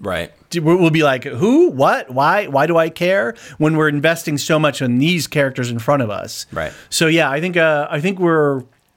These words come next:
Speaker 2: I think we're okay on a Shippy test here in terms of twisting, uh, this part of the story.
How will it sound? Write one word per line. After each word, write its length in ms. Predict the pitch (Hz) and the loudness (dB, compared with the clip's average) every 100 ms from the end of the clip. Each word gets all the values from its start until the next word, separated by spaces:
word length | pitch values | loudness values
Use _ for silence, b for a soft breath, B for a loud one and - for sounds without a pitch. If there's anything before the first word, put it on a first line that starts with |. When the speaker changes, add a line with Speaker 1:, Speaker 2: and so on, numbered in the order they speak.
| _ _ _ _ | _ _ _ _
Speaker 2:
I 60 | - | -4
think 160 | 135 175 | -2 2
we're 160 | 165 143 | 2 2
okay 280 | 156 147 | 0 0
on 100 | 131 | -2
a 40 | 117 | -4
Shippy 340 | 110 151 120 | -4 -4 -4
test 280 | 113 110 - | -4 -8 -6
here 200 | 117 117 | -6 -4
in 140 | 113 | -4
terms 280 | 110 131 117 | 0 0 2
of 280 | 117 107 101 B B B _ | 0 -2 -4 B B B _
twisting, 800 | - 156 147 - 139 123 120 120 | -6 -2 0 0 0 2 0 -2
uh, 200 | - 117 | -2 -2
this 240 | 113 127 - | -2 -2 -2
part 180 | 135 117 | -2 -2
of 60 | |
the 80 | 104 | -4
story. 520 | - 120 98 87 95 | -6 -6 -6 -8 -16